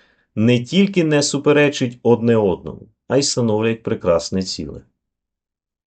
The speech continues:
У нотатках, які є ніби щоденником духовного життя вчених і часто супроводжують їх наукові праці, звертають на себе увагу два пов'язаних між собою моменти.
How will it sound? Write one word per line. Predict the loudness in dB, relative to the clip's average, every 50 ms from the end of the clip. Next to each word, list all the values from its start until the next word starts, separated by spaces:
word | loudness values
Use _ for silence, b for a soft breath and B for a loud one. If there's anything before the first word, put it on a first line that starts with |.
| _ _ _ _ _ _ _ _ _ _ _ _ _ _ _ _
У | 4 4
нотатках, | 6 6 4 4 4 2 2 2 2 2 2 0
які | -2 -2 -2 -4 -4
є | -2 -2 0
ніби | 0 -2 0 0 0 0
щоденником | 0 0 -2 2 4 4 4 4 2 -2 -2 -2 -2 -2 0
духовного | -2 -2 0 0 0 2 0 0 0 0
життя | -2 -4 -4 0 2 2 2
вчених | 2 0 -2 -2 -2 0 0 -2 -4 -4 -6 -8
і | -8 -6 -4
часто | 2 4 4 4 4 2 -2 -4 -4
супроводжують | -4 -4 -6 -4 -2 -2 -2 0 -2 -2 0 0 0 0 -2 -4
їх | -6 -6 -2
наукові | -2 -2 0 2 0 0 2 0 0
праці, | 2 2 2 2 2 0 -4 -4 -4 -4 -6 -8 b b b b b b b b b _
звертають | -2 0 2 2 2 2 4 4 4 4 2 2
на | 0 0
себе | 2 0 2 2 4
увагу | 2 4 4 4 4 2 2 2 -2
два | -4 0 0 2 2 2
пов'язаних | 0 0 -4 -4 -2 0 0 0 0 0 -2 -4 -6 -6 -8
між | -8 -10 -10 -8
собою | -8 -6 -2 -2 -2 0 0
моменти. | -2 -2 -2 -4 -6 -8 -10 -14 -18 -20